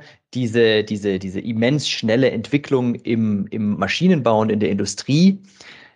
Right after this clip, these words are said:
dass die nicht reziprok wiedergespiegelt wird, ähm, in der Versicherungsindustrie. Da hat's aus unserer Sicht jetzt wirklich, ähm, seit den neunziger Jahren keine, keine großen Produktinnovationen mehr gegeben.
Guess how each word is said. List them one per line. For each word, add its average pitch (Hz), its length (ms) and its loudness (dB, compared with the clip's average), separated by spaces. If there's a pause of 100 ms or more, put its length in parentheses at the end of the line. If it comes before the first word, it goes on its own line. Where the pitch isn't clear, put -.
(480)
dass 117 160 0
die 143 140 4
nicht 147 420 2 (520)
reziprok 131 880 0
wiedergespiegelt 123 920 -2
wird, 113 360 0 (180)
ähm, 101 300 0
in - 100 -2
der 110 80 0
Versicherungsindustrie. 90 1120 -2 (360)
Da 101 140 0
hat's 120 180 -4
aus - 180 -2
unserer 131 380 0
Sicht 135 340 -2
jetzt 117 300 -2
wirklich, 123 420 -2 (460)
ähm, 113 300 0
seit 107 180 -2
den 110 100 0
neunziger 110 420 0
Jahren 101 320 0
keine, 107 360 0
keine 110 260 -2
großen 123 480 -2
Produktinnovationen 107 1200 0
mehr 95 180 2
gegeben. 107 500 0